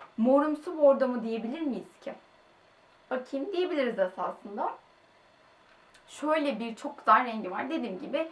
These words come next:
şu ambalajlı, e, Nev Again Matte Lipstick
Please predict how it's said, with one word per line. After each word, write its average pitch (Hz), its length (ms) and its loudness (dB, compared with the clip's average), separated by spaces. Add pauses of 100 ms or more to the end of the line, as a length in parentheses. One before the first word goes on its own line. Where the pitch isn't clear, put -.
(320)
şu - 280 -6
ambalajlı, 190 880 -2 (480)
e, 226 380 -2
Nev 311 240 0 (120)
Again 240 440 2
Matte 254 600 -2
Lipstick - 540 -10